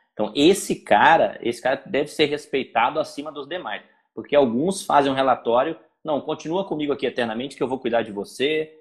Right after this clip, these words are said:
não te explico como é que faz as coisas, né? Então, eu acho que isso é, é sensacional. E, Marcelão, eu vou começar então, já que a gente vai falar de preço,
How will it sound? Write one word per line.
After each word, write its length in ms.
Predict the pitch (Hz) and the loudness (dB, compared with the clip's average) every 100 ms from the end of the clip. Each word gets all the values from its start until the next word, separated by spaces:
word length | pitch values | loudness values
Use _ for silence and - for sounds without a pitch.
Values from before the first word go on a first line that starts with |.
| - | -10
não 140 | 127 | -8
te 120 | 131 127 | -6 -10
explico 680 | - 151 156 151 107 - _ _ _ | -2 -2 0 0 0 -6 _ _ _
como 180 | - 123 | -2 0
é 60 | 127 | 0
que 80 | - | 2
faz 180 | 127 | 2
as 140 | 123 - | 2 0
coisas, 320 | 117 95 90 | 0 0 -4
né? 160 | 104 101 | -6 -4
Então, 500 | 117 123 135 95 - _ - | 0 0 0 -6 -12 _ -2
eu 60 | 101 | 4
acho 240 | 117 - | 4 2
que 140 | - 131 | -6 -6
isso 200 | - 139 | -2 0
é, 340 | 131 123 98 | 0 0 -2
é 100 | 117 | -4
sensacional. 800 | - 120 - 131 - 113 104 101 _ _ - | -4 -4 0 0 0 0 -2 -4 _ _ -4
E, 80 | |
Marcelão, 320 | 131 143 165 151 | 0 2 2 0
eu 80 | |
vou 120 | 131 151 | 0 -4
começar 380 | 170 147 160 | -4 -2 -2
então, 300 | 151 - 156 | -2 0 2
já 80 | 151 | 2
que 60 | 131 | 0
a 40 | |
gente 60 | 117 | -2
vai 80 | 117 | -2
falar 200 | 113 113 | 0 -2
de 120 | 127 | -4
preço, 480 | - 117 135 - | -2 -2 -2 -10